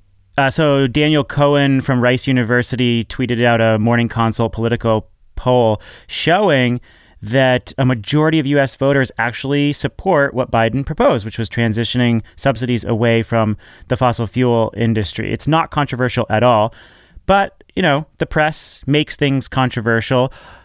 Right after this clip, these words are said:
As expected, the Trump campaign seized on this moment, cut campaign ads. This seems to be what they think is their strongest messaging in the final days of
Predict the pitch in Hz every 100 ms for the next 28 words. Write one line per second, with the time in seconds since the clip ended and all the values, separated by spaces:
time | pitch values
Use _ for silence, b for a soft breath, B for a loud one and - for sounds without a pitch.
0 | B - - 147 139 - - 143 143 143
1 | 113 123 - 139 127 - 127 120 127 123
2 | 120 139 135 131 123 117 - 180 175 151
3 | - 143 - 123 117 139 143 139 135 135
4 | 123 156 - 214 - 147 123 175 156 127
5 | 139 139 - 147 135 113 123 - - 131
6 | 143 131 - 120 123 143 117 120 113 110
7 | 107 123 117 104 117 113 110 - 107 98